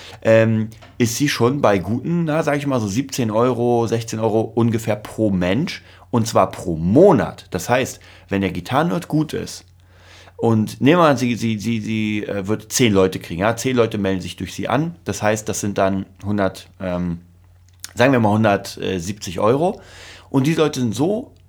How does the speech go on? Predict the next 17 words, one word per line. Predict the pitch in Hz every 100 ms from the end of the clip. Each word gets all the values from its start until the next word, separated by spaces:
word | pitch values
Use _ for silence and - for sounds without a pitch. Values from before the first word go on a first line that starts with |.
| - - - -
äh, | 127 131 127
zufrieden | 117 - 117 160 196 185
mit | 139
dem | 113
ganzen | 101 98 - 87
Ding, | 82
dass | 78 98
sie | 101
sagen, | 98
"Ey, | - 180 - - - -
der | 170
Gitarrenerd | 87 107 120 139 -
gefällt | 95 113 120
mir, | 143
bleib | 110 101 104
ich | 110
drin." | 143 110